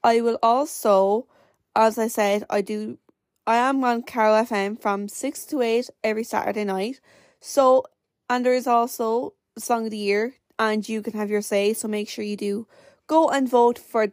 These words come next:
that, and I will link that in the description of this podcast as well. But yeah, if you ever want to get in touch with podcasts or see more content from me, you can do so on social media. Sean O'Doyle twenty-six on Instagram, TikTok and Twitter.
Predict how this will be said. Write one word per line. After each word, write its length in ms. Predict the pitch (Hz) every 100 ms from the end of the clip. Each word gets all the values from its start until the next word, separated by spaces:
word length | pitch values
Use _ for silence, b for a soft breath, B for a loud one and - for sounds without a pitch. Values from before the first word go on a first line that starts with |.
| -
that, 320 | 240 269 330 _ -
and 380 | - 214 214 208
I 200 | 202 208
will 100 | 202
link 320 | 202 202 208 -
that 240 | 208 202 202
in 60 |
the 80 | 196
description 520 | 190 - 190 - - -
of 160 | 196 190
this 120 | -
podcast 480 | - 190 - 190 - -
as 100 | 196
well. 220 | - - b b b b _
But 100 | -
yeah, 220 | 330 285
if 100 | 233
you 80 | 302
ever 100 | 302
want 180 | 294 294
to 40 |
get 100 | 294
in 60 | 277
touch 260 | - 233 233
with 120 | -
podcasts 580 | 214 202 - 220 240 -
or 120 | 214
see 280 | - 208 202
more 260 | 196 196 202
content 500 | - 247 254 269 240
from 160 | 254
me, 240 | 233 240 b b b b
you 100 | 226
can 220 | - 240
do 180 | 240 311
so 340 | - 233 208 -
on 220 | 208 220
social 420 | - 226 220 -
media. 540 | 226 190 180 190 226 - b b _
Sean 360 | - 247 254
O'Doyle 320 | 294 277 247 262
twenty-six 640 | 262 277 - 226 233 - -
on 100 | 214
Instagram, 500 | 208 214 - 277 294
TikTok 440 | - 240 - 226 254
and 80 |
Twitter. 480 | - 202 196 208 240